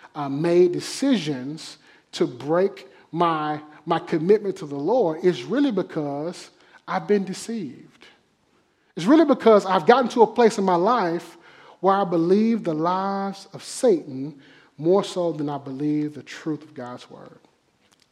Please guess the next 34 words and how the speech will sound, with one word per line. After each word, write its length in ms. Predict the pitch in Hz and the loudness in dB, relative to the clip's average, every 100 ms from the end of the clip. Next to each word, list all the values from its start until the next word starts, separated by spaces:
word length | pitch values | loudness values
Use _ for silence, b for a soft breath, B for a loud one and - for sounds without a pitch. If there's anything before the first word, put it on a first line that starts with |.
| - | -8
The 140 | 156 | -2
late, 240 | 175 202 202 B B B | 2 2 0 B B B
uh, 100 | 160 - | -10 0
Adrian 380 | 180 185 175 151 | 4 6 4 0
Rogers 500 | 156 185 156 143 - | 0 0 0 -4 -8
used 140 | 156 | -12
to 80 | 139 | -12
say, 480 | - 156 135 131 131 - b b | -10 -6 -6 -8 -12 -16 b b
"Sin 720 | - - - 214 220 262 254 - - _ b b b b | -18 -4 4 6 6 2 -4 -10 -20 _ b b b b
will 160 | 151 | -4
take 480 | 151 - 226 233 - | -4 -2 0 0 -4
you 120 | 156 | -6
farther 460 | 147 - - 180 214 | -6 -4 -2 0 -2
than 180 | 185 185 | -2 -2
you 100 | 185 | -2
want 200 | 180 185 | -2 -4
to 80 | 214 | -8
go. 400 | 147 120 131 165 _ _ _ _ _ _ b b b b b b | -8 -8 -12 -16 _ _ _ _ _ _ b b b b b b
It 80 | 185 | 4
will 140 | 180 180 | 6 4
keep 380 | - 233 233 | 2 0 0
you 140 | 180 160 | -2 0
longer 440 | 156 160 175 226 214 | 0 0 -2 -4 -4
than 120 | 160 | -4
you 80 | 175 | -2
want 240 | 180 220 | 0 -2
to 60 | 214 | -4
stay. 560 | - 147 127 131 165 - _ _ _ _ b b b - | -8 -8 -8 -10 -12 -16 _ _ _ _ b b b -2
And 120 | 170 | 0
it 40 | |
will 140 | 147 139 | 0 -4
cost 640 | - - 202 196 - - | -10 -6 -6 -6 -10 -8
you 180 | 165 156 | -6 -6
more 640 | 143 147 151 156 185 | -6 -2 0 0 -2